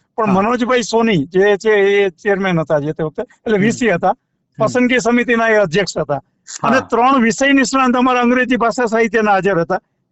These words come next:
Speaker 1: એટલું
Speaker 2: હમ.
Speaker 1: મને પાક્કું યાદ છે.
Speaker 2: બરાબર છે. તો એમાં જે
Speaker 1: રાજકોટથી
Speaker 2: વિષય
Speaker 1: પણ
Speaker 2: નિષ્ણાંત
Speaker 1: અમારા,
Speaker 2: હતા એ કોણ હતા?
Speaker 1: રાજકોટથી પણ અમારા, મારા ભવનના વડા અને અમારા સિનિયર અધ્યાપક, અ, પ્રોફેસર ક-, કમલભાઈ મહેતા પણ હાજર હતા.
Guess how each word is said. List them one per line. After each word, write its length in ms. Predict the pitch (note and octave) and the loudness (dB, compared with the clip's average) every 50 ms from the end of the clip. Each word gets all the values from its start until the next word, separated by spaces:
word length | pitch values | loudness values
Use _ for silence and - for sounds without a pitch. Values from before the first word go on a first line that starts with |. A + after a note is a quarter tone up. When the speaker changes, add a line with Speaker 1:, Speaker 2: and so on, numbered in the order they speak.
| _ | _
Speaker 1:
એટલું 220 | A3+ A3 D#3+ C4 B3+ | -4 -2 0 2 2
Speaker 2:
હમ. 60 | B3 | 2
Speaker 1:
મને 120 | B3 B3 | 2 0
પાક્કું 360 | G#3 - A#3 A#3+ - A#3+ G#3 F3 | 0 0 -2 -2 0 0 0 2
યાદ 180 | E3+ E3 D#3 | 0 0 -2
છે. 240 | - - - - - - _ _ _ _ _ _ _ _ | -4 -8 -10 -12 -12 -12 _ _ _ _ _ _ _ _
Speaker 2:
બરાબર 320 | E3 E3 D#3 C#3 A#2+ B2 A2+ | -6 -4 -4 -4 -4 -6 -6
છે. 160 | - - C#3+ - - | -8 -14 -20 -8 -8
તો 60 | G#3+ | -4
એમાં 60 | G#3 | -2
જે 60 | F3 | 0
Speaker 1:
રાજકોટથી 460 | F3 F#3 G#3+ B3 B3+ C4 A#3+ B3 C4 A#3 | 0 0 0 0 0 0 0 0 0 -2
Speaker 2:
વિષય 140 | B3 C4+ | -2 -2
Speaker 1:
પણ 120 | B3+ A#3+ A#3+ | 0 0 2
Speaker 2:
નિષ્ણાંત 320 | A#3+ A#3 A3+ A3+ A#3 A#3 | 2 2 2 2 0 2
Speaker 1:
અમારા, 160 | A#3 A#3 A3 | 2 2 2
Speaker 2:
હતા 100 | G#3+ A3+ | 0 0
એ 40 | A3+ | -2
કોણ 220 | G#3+ A3+ A3 G3 E3 | -4 -6 -6 -4 -4
હતા? 160 | C3+ C3+ - | -4 -4 -2
Speaker 1:
રાજકોટથી 600 | F#3 F#3 G#3 G#3 - - B3 A#3 G3 - B3 B3 | 0 0 0 -2 -2 -2 -2 -2 0 -2 -4 -4
પણ 180 | G3 A#3+ A#3 | -2 -2 -2
અમારા, 400 | A#3 A3+ A3+ A#3 A3+ A3+ A3+ A3+ | 0 0 0 0 0 0 0 0
મારા 300 | G#3+ F#3+ A3 G3+ G#3 G#3+ | -2 0 0 0 0 0
ભવનના 400 | G3+ D#3+ E3+ F#3 G3+ G#3+ G#3 G3+ | 0 0 0 0 0 0 0 0
વડા 220 | G3 F#3+ G3 G3+ G3+ | 0 2 2 0 0
અને 120 | G3+ G3 | 0 0
અમારા 200 | F#3+ F#3+ G3 G3 | -2 0 0 -2
સિનિયર 400 | F3+ - - G3 G3 G3 G3 F#3 | -2 -2 -4 -4 -2 -2 0 0
અધ્યાપક, 640 | G3 F#3 F3+ F3+ F3+ D#3+ C#3 F#3 F#3+ E3 F3 F3 E3 - _ _ _ _ _ _ _ _ - | 0 2 2 2 0 0 0 -2 -2 0 -2 -4 -6 -6 _ _ _ _ _ _ _ _ -4
અ, 180 | G#3 F#3+ F#3+ F3 | -2 -2 -2 -2
પ્રોફેસર 460 | - G3 G3+ F3 F#3 F3+ - G3 F3 | -2 -2 -4 -4 -4 -6 -6 -6 -4
ક-, 220 | E3 F3+ F3+ F3 - | -2 -4 -4 -4 -4
કમલભાઈ 400 | - F3+ F3+ G3 G3 F3 F#3+ F#3+ | -2 0 0 0 0 0 0 2
મહેતા 300 | F3 F3 F3+ - G#3 G3 | 2 0 0 0 -2 -2
પણ 120 | E3 F3+ D#3 | -2 -2 -2
હાજર 280 | D3+ D3+ C3 D3+ C3+ | -2 -2 -2 -2 -2
હતા. 160 | D3 - F3 | -2 -4 -6